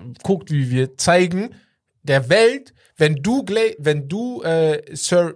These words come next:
Jim Ratcliffe ihm schon nur die Hand trocken gibt, der umarmt De Bruyne, Pep Guardiola, äh,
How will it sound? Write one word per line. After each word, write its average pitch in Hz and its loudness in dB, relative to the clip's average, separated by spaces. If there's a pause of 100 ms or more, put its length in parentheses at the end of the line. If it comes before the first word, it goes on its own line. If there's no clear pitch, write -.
Jim 147 -2
Ratcliffe 139 -2
ihm 151 -4
schon 143 -2
nur 156 2
die 139 -4
Hand 165 -4
trocken 160 -6
gibt, 175 -8 (460)
der 220 2
umarmt 285 0
De 196 2
Bruyne, 226 -2
Pep 214 -8
Guardiola, 220 0 (100)
äh, 165 0